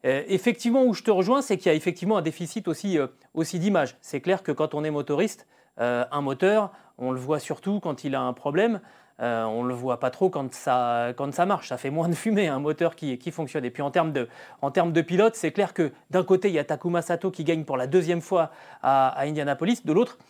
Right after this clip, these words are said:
il n'y a pas de pilote japonais en, en Formule un. Yuki Tsunoda va sans doute arriver la, la saison, euh, la saison prochaine. Et, et c'est peut-être un tout petit peu trop, trop tard. Est-ce qu'ils sont pas en train de nous refaire le coup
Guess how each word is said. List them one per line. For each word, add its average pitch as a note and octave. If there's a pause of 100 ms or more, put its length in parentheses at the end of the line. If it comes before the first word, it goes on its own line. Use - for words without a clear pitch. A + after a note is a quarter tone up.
(300)
il D3
n'y D3+
a D3
pas G3
de F#3+
pilote F#3
japonais F3+
en, C#3+ (240)
en C#3+
Formule F#3
un. A#3+
Yuki E3+
Tsunoda F#3 (400)
va F3
sans A3+
doute G#3+
arriver F#3
la, C#3+ (260)
la D#3+
saison, F3+
euh, D3
la D3+
saison E3+
prochaine. C4
Et, F#3+ (540)
et C#3+
c'est F3
peut-être B3
un F#3+
tout G#3+
petit -
peu A#3
trop, F#3
trop F#3+
tard. C#4
Est-ce B3+
qu'ils F4+
sont -
pas C4+
en F#3+
train G3+
de G3
nous E3
refaire E3
le F3
coup C#4